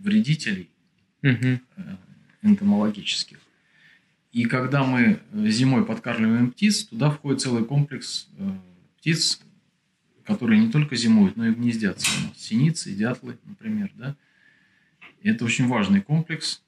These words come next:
Speaker 1: И, соответственно, этим самым мы поддерживаем этих птиц и создаем себе, э, предпосылки на то, чтобы в следующем сезоне они успешно размножались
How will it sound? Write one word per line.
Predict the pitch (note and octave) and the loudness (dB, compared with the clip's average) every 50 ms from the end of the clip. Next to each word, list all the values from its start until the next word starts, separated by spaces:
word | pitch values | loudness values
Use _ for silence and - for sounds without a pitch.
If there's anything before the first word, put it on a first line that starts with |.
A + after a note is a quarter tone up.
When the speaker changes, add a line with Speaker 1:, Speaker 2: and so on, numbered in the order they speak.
| _ _ _ _ _ _ _ _ _ _ _ _ _ _ - | _ _ _ _ _ _ _ _ _ _ _ _ _ _ -6
Speaker 1:
И, | G#2+ G#2 | -4 -2
соответственно, | - A#2+ A2+ - C3+ C3 - - A#2+ A2+ | 0 -2 -2 -2 -2 -4 -4 -2 0 -2
этим | G#2+ - A2 | 0 0 0
самым | A2 - C#3+ C3+ B2+ A#2 G#2 | 0 2 0 2 4 4 2
мы | |
поддерживаем | - - B2 A#2+ A#2 A#2+ A2+ G#2 G2 F#2+ G2+ G2+ G2+ | 2 0 -4 -2 0 0 0 0 2 2 2 2 2
этих | G#2 - A#2+ A#2 - | 2 0 -6 -14 -10
птиц | - - F#3+ F#3+ - - | -4 -2 -2 -2 -2 -4
и | A#2+ | -4
создаем | - - A2 G#2+ A2 A2+ B2+ C#3+ C#3+ C#3 | -2 -2 0 0 0 2 2 2 2 2
себе, | - - A2 G2+ G#2+ B2 B2+ B2+ - _ _ | 0 0 0 0 2 0 -2 -4 -8 _ _
э, | _ - - - - _ _ | _ -20 -20 -20 -20 _ _
предпосылки | - G#2 _ _ - A2 - - C#3+ C#3 - - G#3 | -14 -14 _ _ -8 -4 -2 0 -2 -2 -4 -2 0
на | G3+ - G#2+ | 0 0 0
то, | - - D#3+ | 0 -4 -6
чтобы | C#3+ - A2 G#2 G2 | -6 -6 -10 -16 -16
в | - | -12
следующем | - A2 G#2+ F#2+ G2 - - G2+ | -6 -6 -4 -4 -4 -4 -6 -6
сезоне | - - A2+ A2+ C#3 D#3 E3 D3+ B2 G#2+ | -8 -8 -8 -2 0 2 2 4 4 4
они | G#2 G#2+ G#2+ | 4 2 2
успешно | G#2 - _ - G#2 - - G#2+ G2+ | -2 -4 _ -12 -10 -10 -8 -8 -8
размножались | G2+ G2 G2+ G#2+ A2 A2+ A#2 C#3+ D3+ D3 C#3 C#3+ - | -8 -4 -2 -2 -2 0 0 0 2 2 0 -2 -6